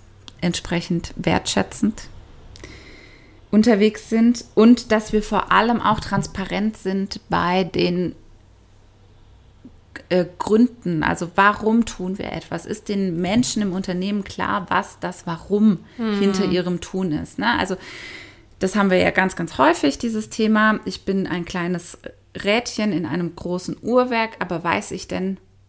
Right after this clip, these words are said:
Speaker 1: dass der Zeiger, den ich mitbewege, auch wirklich immer im Uhrzeigersinn läuft und vielleicht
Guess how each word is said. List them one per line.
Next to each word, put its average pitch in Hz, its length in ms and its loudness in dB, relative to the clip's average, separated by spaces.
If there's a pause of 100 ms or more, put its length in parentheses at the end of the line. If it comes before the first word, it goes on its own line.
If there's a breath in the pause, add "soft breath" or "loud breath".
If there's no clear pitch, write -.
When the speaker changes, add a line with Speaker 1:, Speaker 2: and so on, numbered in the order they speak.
(100)
Speaker 1:
dass - 380 -4 (220)
der 170 180 -6
Zeiger, 190 440 0
den 175 220 -4
ich - 240 -10
mitbewege, 175 880 -2
auch - 160 -4
wirklich 185 580 0
immer 185 260 0
im 156 140 -2
Uhrzeigersinn 185 640 -4
läuft 185 240 -2
und 185 100 -4
vielleicht 170 500 -6